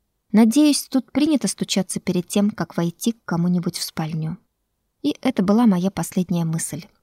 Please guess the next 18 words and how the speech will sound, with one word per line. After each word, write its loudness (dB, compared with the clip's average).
Едва 4
только -2
моя 4
голова 0
коснулась -4
подушки, -4
как -4
я 4
соскользнула -2
в -16
глубокий, 0
спокойный -6
сон. -8
«Твою 2
подругу 4
нашли!» 2
Мне 4
показалось, -2